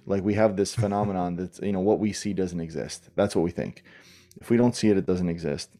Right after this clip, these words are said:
Speaker 1: And, uh, Doctor Daniel Kahneman wrote about this in his book, Thinking Fast and Slow. And one of the things is that we don't realize that the investor that we pitch to, even though I'm pitching a new toothbrush or something,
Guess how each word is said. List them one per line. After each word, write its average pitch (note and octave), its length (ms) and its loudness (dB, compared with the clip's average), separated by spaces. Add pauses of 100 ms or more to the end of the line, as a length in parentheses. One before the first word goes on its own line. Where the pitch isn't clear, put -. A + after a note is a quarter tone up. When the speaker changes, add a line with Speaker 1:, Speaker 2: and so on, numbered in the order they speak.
Speaker 1:
And, F2+ 240 0
uh, F2 140 2
Doctor G2+ 340 2
Daniel F#2 320 0
Kahneman F2 440 -4
wrote F2 160 -2
about E2 240 -4
this E2 180 -4
in E2 60 -8
his E2 120 -8
book, E2+ 300 -2
Thinking F2+ 340 -4
Fast E2 320 -2
and E2 120 -8
Slow. D#2+ 360 -4 (580)
And F#2+ 200 0
one G#2+ 140 4
of A2+ 60 4
the G#2 80 4
things F2 380 -4
is E2+ 220 -4
that E2 100 -2
we G2+ 160 -2
don't F#2+ 200 -2
realize F#2 500 0
that D#2+ 260 -6 (300)
the G2 100 -2
investor G2+ 460 2
that F#2 80 0
we F#2 160 0
pitch - 300 -6
to, E2+ 280 -6 (440)
even G2+ 220 2
though F#2 240 2
I'm F2+ 160 0
pitching F2+ 300 -6
a E2+ 60 -4
new F2 320 -2 (220)
toothbrush F2+ 600 -6
or D#2+ 80 -4
something, E2 480 -8